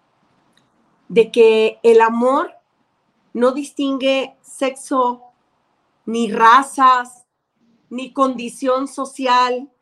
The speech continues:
incluso ni cuerpos físicos.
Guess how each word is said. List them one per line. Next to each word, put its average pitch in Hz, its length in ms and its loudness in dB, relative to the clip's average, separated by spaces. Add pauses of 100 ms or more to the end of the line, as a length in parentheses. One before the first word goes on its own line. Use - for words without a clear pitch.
(760)
incluso 269 880 -2 (500)
ni 233 280 -6
cuerpos 247 640 -4
físicos. 214 920 -6